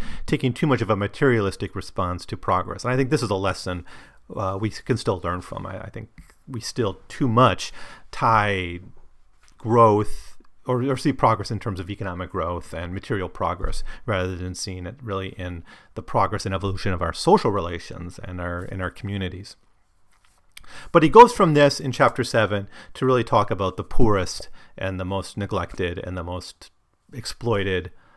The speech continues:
of Southern blacks, and that is the, the peasant, what he, he openly calls the peasant class. I'm, I'm not sure they would have identified themselves as peasants, but Du Bois does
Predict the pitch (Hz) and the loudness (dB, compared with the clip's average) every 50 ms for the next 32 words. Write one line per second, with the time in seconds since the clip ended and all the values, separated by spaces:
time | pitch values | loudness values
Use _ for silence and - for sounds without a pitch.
0 | _ _ - 104 98 95 92 92 - - 104 92 95 92 90 85 92 80 82 85 | _ _ -6 -4 -4 -4 -4 -6 -4 -4 -2 -2 -2 -4 -6 -6 -6 -4 -4 -6
1 | - - 104 95 95 92 92 92 87 87 - - - - 92 95 90 92 101 - | -8 -8 -6 -6 -4 -4 -4 -4 -6 -6 -10 -14 -16 -10 -8 -8 -6 -6 -8 -12
2 | - 123 101 98 - - - - - 117 - - - - 120 110 117 131 120 113 | -12 -12 -10 -6 2 6 8 8 8 6 2 -4 -2 -2 -2 -2 0 -2 -4 -2
3 | 117 127 147 117 160 - 143 113 120 110 98 98 - 98 - - - - 98 - | 0 0 0 0 0 0 2 2 2 0 -2 -2 -4 -6 -6 -6 -4 0 0 0
4 | 85 - - - - - - - 104 101 104 - 110 110 107 95 - 113 95 98 | 0 0 -4 -6 -8 -8 -4 -4 -4 -4 -4 -4 -2 -2 -2 -2 -4 -4 -2 -2
5 | 101 101 101 98 87 98 98 113 127 143 139 - 143 131 123 131 120 - 131 120 | 0 0 0 0 0 0 0 0 0 2 4 6 4 4 4 2 0 2 2 2
6 | 113 123 - - - 147 135 139 135 135 - - - - - - - - - - | 2 -2 -2 2 2 2 4 2 0 -4 -6 -8 -12 -16 -18 -18 -18 -18 -8 -4
7 | - 101 95 - - - - - 110 95 - 104 92 87 - - 95 85 - - | -4 -4 -4 -6 -10 -16 -12 -10 -8 -6 -4 -4 -4 -4 -4 -6 -6 -6 -8 -12